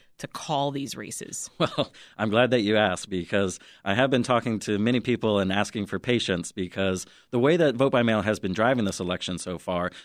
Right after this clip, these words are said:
Speaker 2: those votes do take a little bit longer to count. Uh, we do expect, and we get, uh, you know, uh, few tens of thousands that come in right after Election Day or
Speaker 1: Yeah.
Speaker 2: collected in drop boxes on Election Day.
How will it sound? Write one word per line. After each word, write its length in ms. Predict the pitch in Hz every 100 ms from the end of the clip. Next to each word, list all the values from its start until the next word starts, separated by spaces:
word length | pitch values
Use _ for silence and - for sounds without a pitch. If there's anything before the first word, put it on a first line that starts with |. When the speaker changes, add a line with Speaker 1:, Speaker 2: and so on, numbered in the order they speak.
| _ _ _
Speaker 2:
those 180 | 226 254
votes 240 | 220 190
do 120 | - 175
take 200 | - 139
a 60 |
little 160 | 127 117
bit 180 | 107 104
longer 300 | 101 95 90
to 100 | -
count. 440 | - 76 - - -
Uh, 80 | 98
we 120 | 101
do 160 | 113
expect, 340 | 101 - 117 107
and 100 | 98
we 120 | 92
get, 280 | 82 107 - -
uh, 360 | 95 90 90 87
you 80 | 95
know, 240 | 85 85 - -
uh, 60 | 85 76 82 _ - _ _ _ _
few 200 | - 123
tens 280 | - 110 101
of 80 |
thousands 600 | - 92 95 98 90 87 - _ -
that 120 | 95
come 220 | - 104
in 100 | 98
right 220 | 90 101
after 300 | 101 98 104
Election 340 | 95 95 - 95
Day 300 | 90 90 95
or 180 | 80 87
Speaker 1:
Yeah. 40 |
Speaker 2:
collected 400 | 80 98 98 101
in 80 | 92
drop 240 | 90 92 -
boxes 420 | 90 - 92 -
on 220 | 92 92
Election 440 | 90 87 - 95
Day. 300 | 87 90 90